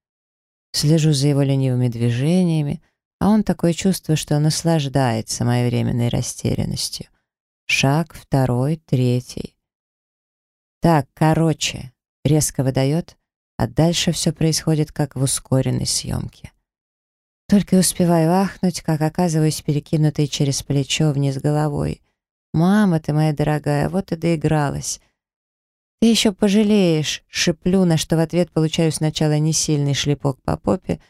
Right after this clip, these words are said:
а после негромкий смешок. «Ага, уже испугался. Давид, да помолчи уже ради бога», фыркает этот негодяй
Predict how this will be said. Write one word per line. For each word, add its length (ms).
а 80
после 360
негромкий 520
смешок. 640
«Ага, 480
уже 200
испугался. 800
Давид, 500
да 120
помолчи 640
уже 240
ради 280
бога», 440
фыркает 560
этот 260
негодяй 580